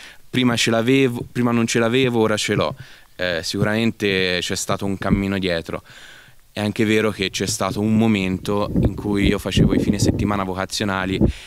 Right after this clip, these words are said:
e un seminarista mi rispose: "Eh, come mai te sei qua? Che vieni a fare?". Poi tra l'altro in quel momento io ero anche fidanzato,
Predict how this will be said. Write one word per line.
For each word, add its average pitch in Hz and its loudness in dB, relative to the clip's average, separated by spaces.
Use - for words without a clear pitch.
e - -8
un 113 0
seminarista 123 2
mi 104 0
rispose: 92 -2
"Eh, 98 -2
come 175 4
mai 87 4
te 87 -6
sei 85 -2
qua? 85 -12
Che - -4
vieni 147 2
a 117 0
fare?". 87 -4
Poi 143 -2
tra 123 -2
l'altro 131 0
in 120 -2
quel 143 2
momento 170 2
io 123 4
ero 113 2
anche 104 -4
fidanzato, 90 -2